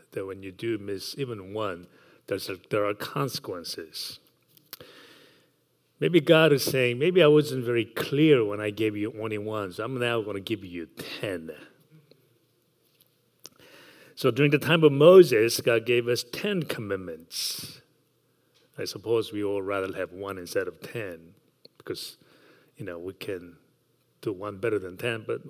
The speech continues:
who knows? We, maybe we can do ten. But, you know, we couldn't do that either.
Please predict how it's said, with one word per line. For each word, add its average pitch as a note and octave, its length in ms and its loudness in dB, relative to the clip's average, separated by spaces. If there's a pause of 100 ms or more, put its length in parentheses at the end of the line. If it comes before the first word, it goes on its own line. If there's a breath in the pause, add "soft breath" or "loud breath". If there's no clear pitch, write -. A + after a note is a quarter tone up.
who - 160 -6
knows? A#2+ 420 -10 (240)
We, G2+ 320 -8
maybe G2+ 260 -8
we G#2+ 60 -8
can A2 160 -10
do A#2 140 -8
ten. G#2+ 320 -10 (1900 loud breath)
But, - 180 4
you C#3+ 80 4
know, D#3 160 8
we D#3 140 6
couldn't D#3+ 240 6
do C#3 160 6
that C3 180 10
either. G2 320 -2